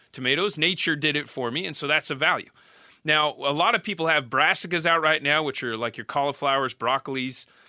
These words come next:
um, uh, your kales. You know, a lot of those things, they actually benefit from a little bit of frost on 'em. And they benefit because they actually sweeten up. So this would be probably the,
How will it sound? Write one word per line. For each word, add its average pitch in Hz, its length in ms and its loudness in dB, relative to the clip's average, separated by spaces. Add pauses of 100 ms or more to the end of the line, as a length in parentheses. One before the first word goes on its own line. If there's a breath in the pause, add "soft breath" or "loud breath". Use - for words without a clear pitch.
(220 soft breath)
um, 113 640 0
uh, 123 80 -6
your 113 420 -4
kales. 147 800 -2 (400 soft breath)
You 143 60 -10
know, 131 120 -2
a - 20 -2
lot 165 240 2
of 196 80 0
those 196 320 2
things, 131 540 -4
they 143 340 0
actually 165 300 2
benefit 135 640 0
from 123 260 -4
a 117 60 -2
little 135 240 -2
bit 135 120 -2
of 127 100 -6
frost 123 420 -2
on 85 140 -6
'em. - 160 -18 (440 soft breath)
And 120 180 0
they 185 80 2
benefit 170 440 -2
because 135 320 -4
they 143 140 2
actually 135 240 -2
sweeten 143 480 -4
up. 143 280 -4
So 131 100 -6
this 196 140 -2
would 208 80 -6
be 175 100 -4
probably 165 320 0
the, 131 180 -2